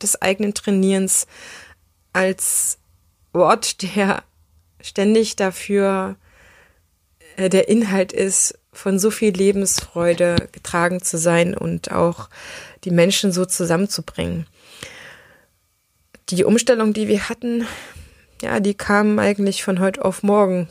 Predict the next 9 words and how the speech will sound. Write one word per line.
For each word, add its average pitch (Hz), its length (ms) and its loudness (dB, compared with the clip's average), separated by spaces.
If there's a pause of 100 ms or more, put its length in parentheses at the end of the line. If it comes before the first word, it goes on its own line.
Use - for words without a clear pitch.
(160)
bei - 80 -4
manchen 185 340 -2
auch 185 140 -4
über 185 260 2
Nacht, - 440 -2 (720)
wo 196 80 -4
beschlossen 190 560 2
wurde, 196 520 2
so, 214 460 0